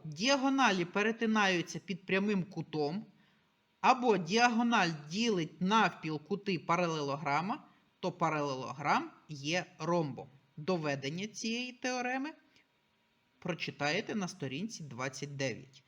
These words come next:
І ми можемо п'яту властивість вивести із цієї теореми. Те, що діагоналі ромба перетинаються під прямим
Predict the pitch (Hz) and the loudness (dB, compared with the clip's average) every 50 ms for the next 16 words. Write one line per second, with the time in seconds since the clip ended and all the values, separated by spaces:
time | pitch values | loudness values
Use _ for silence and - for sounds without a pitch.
0 | - - - - _ - 170 196 220 233 226 226 233 226 208 226 202 202 196 180 | -20 -20 -20 -20 _ -6 -2 0 2 2 2 2 2 2 2 2 0 0 0 -2
1 | - - - _ _ _ 180 170 196 190 170 156 143 - 139 131 131 139 139 143 | -4 -10 -18 _ _ _ -2 2 4 4 4 4 2 0 -4 -4 -2 -2 -2 -2
2 | 139 - - - 320 359 339 277 214 - - 170 156 180 175 151 139 139 135 - | -2 -4 -4 0 2 2 2 2 0 -2 -2 -2 2 2 2 2 2 -2 -4 -4
3 | - 143 131 - 175 170 - - - - 151 156 156 147 143 139 131 135 139 143 | -6 -6 -6 -4 -6 -6 -6 -8 -10 -12 -8 -4 -2 -2 -2 -2 -4 -4 -6 -4
4 | 139 135 135 131 127 110 107 107 - - _ _ - - - _ _ _ _ _ | -4 -2 -4 -4 -6 -6 -8 -10 -14 -18 _ _ -20 -20 -20 _ _ _ _ _
5 | 214 214 - - - 190 175 165 151 170 202 208 208 202 196 190 190 190 180 165 | 2 4 4 4 4 2 0 -2 0 2 4 4 4 4 4 4 4 4 4 4
6 | 147 135 131 139 135 151 156 151 147 156 151 156 190 240 320 - - - _ - | 4 2 0 0 0 0 0 0 0 0 2 2 2 2 2 0 -8 -12 _ 2
7 | 180 180 170 147 - - 143 139 135 131 135 139 143 151 175 190 - - - 285 | 4 4 4 2 0 -2 -4 -2 0 -2 0 0 2 0 0 -2 -4 -4 -4 -4
8 | 320 - - - _ 160 160 185 220 269 - - - - 160 151 139 127 123 135 | -4 -6 -12 -14 _ -6 -6 -4 -4 -6 -8 -8 -6 -2 0 0 0 -2 -2 -2
9 | 143 156 185 202 | -2 -2 -2 -4